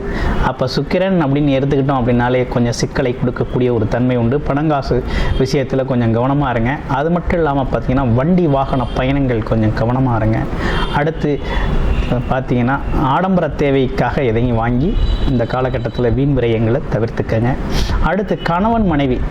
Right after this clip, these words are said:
பெரிய முக்கியமான விஷயம் ரிலேஷன்ஷிப், கணவன் மனைவி, காதல் சார்ந்த இருக்கக்கூடிய அமைப்புகள்ல இருக்கக்கூடியவங்களுக்கெல்லாம் பார்த்தீங்கன்னா, இந்த காலகட்டத்துல பிரிவினைகள் ஏற்படக்கூடிய ஒரு காலகட்டமா இருக்குது.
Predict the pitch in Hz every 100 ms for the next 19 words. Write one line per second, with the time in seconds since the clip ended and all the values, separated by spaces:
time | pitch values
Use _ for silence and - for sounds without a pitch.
0 | - - 165 190 185 151 143 170 170 175
1 | 175 147 160 139 139 139 156 - 156 -
2 | 135 - - 147 165 175 165 135 139 139
3 | 143 - - - - - - - 147 151
4 | 147 147 - - - - - 143 143 143
5 | 139 147 - - - - - - - -
6 | 123 127 139 - 135 127 123 127 127 135
7 | 123 123 113 - 117 120 110 107 104 -
8 | 113 117 107 104 101 120 139 - 117 117
9 | 110 101 127 131 151 165 165 131 120 117
10 | 113 110 107 110 120 - - - 107 -
11 | - 107 107 107 - -